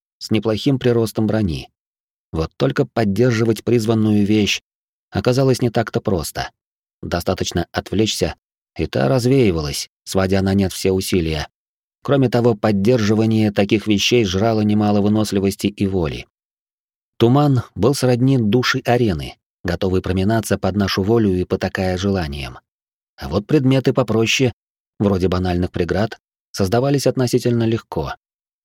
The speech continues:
Но вместе с тем и разрушить, даже чужой призыв, было не особо сложно.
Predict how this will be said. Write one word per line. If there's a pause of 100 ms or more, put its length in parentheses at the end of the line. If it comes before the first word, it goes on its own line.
(140)
Но
вместе
с
тем
и
разрушить, (220)
даже
чужой
призыв, (220)
было
не
особо
сложно.